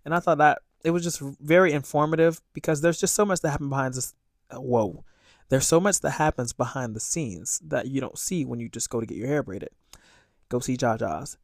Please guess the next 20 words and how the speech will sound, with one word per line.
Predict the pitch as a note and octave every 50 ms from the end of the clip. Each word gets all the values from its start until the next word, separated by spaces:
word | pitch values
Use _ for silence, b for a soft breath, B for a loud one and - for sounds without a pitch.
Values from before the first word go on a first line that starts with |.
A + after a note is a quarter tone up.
| _ -
Go | - A2 B2+
see | - B2+ B2
Purlie. | - C3 A2+ D#2+ D2+ C2 - - _ _ _
Support | - - E3+ F3 G3 G3+ G3+ - - _ _ -
Black-owned | C3 C3 C3 C3 - _ - _ _ _ - - B2 A#2+ A#2 A#2 B2 - _ _ _ A#2
businesses | B2 A#2 A#2 A#2+ A2+ - B2 A#2+ - _
and | - A2+ A2
Black | - A2+ G2+ - - - _ -
art. | A#2 A2+ - - _ _ _ _
Boom. | C#3 C3+ B2+ A2+ F#2+ C3 _ _ _ _ _ _ _ _ _ _ _
Next | - F#3 G#3 G#3 - - - - - _ -
is | D3+ C#3+
The | D#3+
Cottage. | D#3 - - D3+ C#3+ D3 D3+ E3 D#3+ - - - _ -
This | D#3 D#3+ - -
is | C#3 B2+ B2+
not | C3 C#3+ E3 F3+ G3 A3 G#3+ F3+
a | C#3
Black | C#3 C3 B2+ -
show, | - - D3 C3+ D3 E3+ F#3